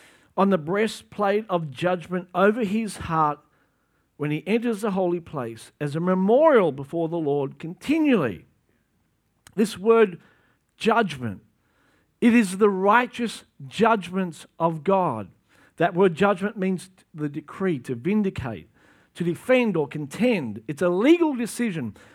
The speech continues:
So this breastplate is a judgment breastplate. It is the decisions of God, what God is commanding on our behalf, what he is saying about us.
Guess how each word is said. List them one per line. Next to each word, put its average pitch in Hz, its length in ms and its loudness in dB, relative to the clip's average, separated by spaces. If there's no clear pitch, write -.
So 220 180 6
this 311 220 6
breastplate 196 800 0
is 196 220 0
a 196 340 4
judgment 190 640 4
breastplate. 147 580 -4
It 214 160 0
is 202 280 0
the 202 140 4
decisions 247 880 2
of 175 260 0
God, 185 560 4
what 277 380 4
God 254 460 4
is 208 260 -4
commanding 262 1000 2
on 214 180 0
our 202 160 4
behalf, 170 320 0
what 311 320 6
he 269 340 2
is 247 100 0
saying 214 720 2
about 220 360 2
us. 190 180 4